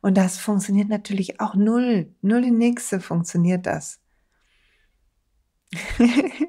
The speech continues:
Oder? Und noch etwas von Young Pueblos Buch.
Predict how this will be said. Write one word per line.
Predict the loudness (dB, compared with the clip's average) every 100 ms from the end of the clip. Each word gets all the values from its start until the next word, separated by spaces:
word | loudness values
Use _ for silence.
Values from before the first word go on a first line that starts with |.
| -2
Oder? | 0 2 0 -2 -10 -20 _ -20 -20 _ -20 -20 -20 -18 -14 -14 -16 -18 -18 -18 _ -20 -20 -4
Und | 2 4
noch | 4 2
etwas | 0 0 -2
von | -2 2 4 4 0
Young | 0 2 2
Pueblos | 2 0 0 -2 -2
Buch. | -2 0 0 -6